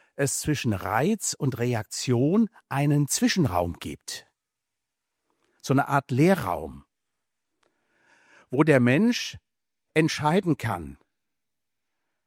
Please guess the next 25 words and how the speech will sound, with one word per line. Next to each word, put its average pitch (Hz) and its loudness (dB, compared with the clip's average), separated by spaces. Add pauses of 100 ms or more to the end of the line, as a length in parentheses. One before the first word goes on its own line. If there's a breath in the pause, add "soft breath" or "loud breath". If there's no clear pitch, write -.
(100)
reagiere 120 -4
ich 170 -6
jetzt 214 2
so 226 4
instinktiv, 175 0
wie 196 -4
ich - -6
das 120 -4
immer 139 -2
mache, 202 0
wie 131 -4
die 117 -4
ganze 101 -2
Welt 101 0
das 143 -2
macht, - -4 (1120)
oder 131 2 (880)
halte 117 -4
ich 131 -6
inne 151 0
und 160 0
mache 131 -2
was 107 -4
ganz 95 -4
anderes? 156 -2